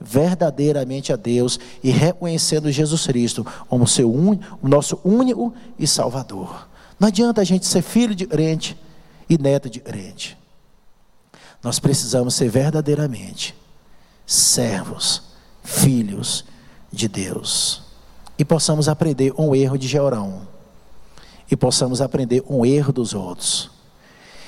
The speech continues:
Isso é sabedoria. E Deus possa completar essa sa-, palavra no seu coração, em nome de Jesus. Vamos fechar os olhos? Pai, em nome de Jesus, eu te louvo, Deus, pelo privilégio que o Senhor me deu mais uma vez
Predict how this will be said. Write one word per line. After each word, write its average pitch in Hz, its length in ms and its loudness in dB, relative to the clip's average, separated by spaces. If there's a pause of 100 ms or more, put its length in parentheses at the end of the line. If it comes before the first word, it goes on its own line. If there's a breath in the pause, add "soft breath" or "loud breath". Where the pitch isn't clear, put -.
(160 loud breath)
Isso - 240 4
é - 40 0
sabedoria. - 920 -2 (1160)
E - 40 0
Deus 135 240 4
possa 123 240 2
completar 117 460 0
essa 110 160 0
sa-, 110 300 -2 (120)
palavra 110 360 2
no 101 100 -2
seu 107 160 0
coração, 101 480 -2
em 101 40 -4
nome 117 300 2
de 104 80 -4
Jesus. 92 400 -4
Vamos 120 140 2
fechar 113 220 4
os 104 120 2
olhos? 120 460 -2 (840 loud breath)
Pai, 147 200 4
em 135 40 2
nome 139 300 2
de 120 60 -2
Jesus, 107 760 0 (180)
eu 135 120 2
te - 120 -2
louvo, 123 320 2
Deus, 113 580 0 (960 loud breath)
pelo 131 180 4
privilégio 127 680 2
que - 60 -10
o - 20 -4
Senhor 120 160 -2
me 120 80 0
deu 123 200 4
mais 131 240 0
uma 135 140 2
vez 104 580 0